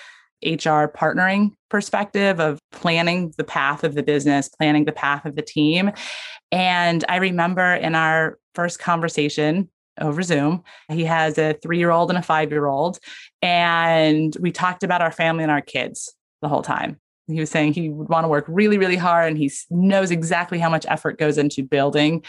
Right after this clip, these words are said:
a rocket ship, having done it at Facebook and previously at Yahoo. But it was important not to lose sight of putting your family time in and putting your own time in. And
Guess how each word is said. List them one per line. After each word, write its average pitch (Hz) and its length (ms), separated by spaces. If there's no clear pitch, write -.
a 160 80
rocket 143 400
ship, 247 300
having 156 280
done 147 240
it 151 120
at 147 160
Facebook 151 640
and 139 120
previously 131 380
at - 60
Yahoo. 165 500
But 160 160
it 156 60
was 156 100
important 175 580
not 165 480
to 175 80
lose 156 280
sight 151 500
of 143 680
putting 165 260
your 147 140
family 143 560
time 202 260
in 226 400
and 156 360
putting 160 260
your 143 160
own 135 180
time - 280
in. - 240
And 160 720